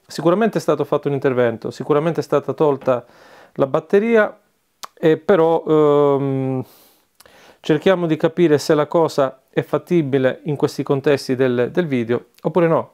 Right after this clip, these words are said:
e quindi per poterlo fare sistemo tutto il setup per poter fare il collaudo e ci vediamo subito dopo.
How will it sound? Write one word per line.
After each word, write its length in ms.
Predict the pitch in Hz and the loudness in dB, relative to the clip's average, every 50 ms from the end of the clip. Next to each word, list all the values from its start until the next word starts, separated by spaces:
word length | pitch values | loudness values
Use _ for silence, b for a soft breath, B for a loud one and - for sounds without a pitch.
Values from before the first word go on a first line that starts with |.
| _ _ | _ _
e 140 | - - 143 | -8 -8 -8
quindi 300 | - - 175 143 127 123 | -2 -2 -2 0 0 -4
per 240 | 117 - 147 135 - | -4 -4 -4 -4 -2
poterlo 320 | - 160 - 185 196 196 | -4 -2 0 2 0 0
fare 400 | - - 139 127 123 120 120 - b b b b b b b b b b | 0 0 0 0 0 0 -2 -6 b b b b b b b b b b
sistemo 540 | - - 196 180 - - 202 190 165 151 143 | -4 -4 -4 -2 2 2 2 2 2 0 -2
tutto 300 | - 185 175 - - 156 | -2 -4 -4 -2 0 0
il 460 | 151 143 139 135 135 135 131 127 127 127 | 0 0 0 2 2 4 4 2 2 -2
setup 500 | - - 156 147 - 160 127 - - 120 | -2 -4 -2 0 0 -2 -2 -4 -8 -8
per 320 | - 147 135 123 127 127 127 | -2 -2 0 0 0 -2 -2
poter 480 | - 143 - 156 143 135 123 127 127 | -4 -2 0 2 0 2 2 0 -2
fare 220 | - - 139 131 127 | 0 0 -2 -2 -2
il 80 | 135 | -4
collaudo 420 | - - 214 190 143 120 117 123 - | -2 0 2 2 2 0 0 -2 -4
e 60 | - 170 | -6 -6
ci 100 | - 175 | -2 -2
vediamo 240 | 170 160 156 151 | 0 0 0 -2
subito 320 | 139 - - 147 139 - 131 | -6 -6 -8 -6 -2 0 0
dopo. 260 | 120 107 - - | 0 0 -2 -6